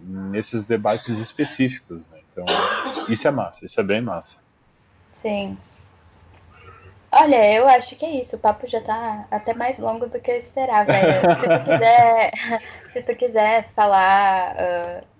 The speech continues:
Speaker 2: concluir alguma coisa, se tu quiser fazer algum jabá de algum projeto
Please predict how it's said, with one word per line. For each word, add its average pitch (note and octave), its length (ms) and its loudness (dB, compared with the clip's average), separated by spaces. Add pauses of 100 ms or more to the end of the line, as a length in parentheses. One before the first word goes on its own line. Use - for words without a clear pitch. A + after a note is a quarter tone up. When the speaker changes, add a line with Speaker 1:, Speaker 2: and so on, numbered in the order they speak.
(100)
Speaker 2:
concluir G#3 520 -2
alguma G#3 340 -2
coisa, G3+ 400 -2
se - 160 -16
tu - 60 -16
quiser G3 240 -2
fazer G3+ 200 0
algum G3 280 -2
jabá F#3 420 2
de F#3+ 100 -4
algum F3+ 200 -4
projeto F#3 600 -4